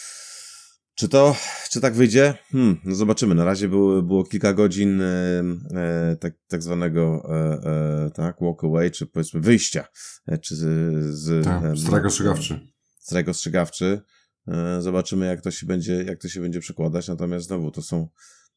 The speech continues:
Speaker 1: e, to są dyskusje związkowe. Akurat, e, teraz trafił na Niemcy. Poprzednie też były tego typu sytuacje w innych portach europejskich.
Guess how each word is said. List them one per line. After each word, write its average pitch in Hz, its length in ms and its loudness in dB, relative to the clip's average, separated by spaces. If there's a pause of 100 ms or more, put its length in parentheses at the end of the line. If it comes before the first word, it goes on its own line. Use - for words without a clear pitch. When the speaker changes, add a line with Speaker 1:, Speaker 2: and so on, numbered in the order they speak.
Speaker 1:
e, 92 440 -8
to 82 120 -8
są 90 140 -6
dyskusje 90 440 -6
związkowe. 90 580 -4
Akurat, 90 440 -4
e, 87 300 -6
teraz 90 240 -4
trafił 87 240 -6
na 87 120 -2
Niemcy. 90 360 -4
Poprzednie 87 580 -6 (480)
też 85 200 -4
były 82 180 -4
tego 82 240 -4
typu 82 480 -6
sytuacje 85 560 -6
w 82 40 -8
innych 87 200 -4
portach 90 340 -8
europejskich. 90 680 -6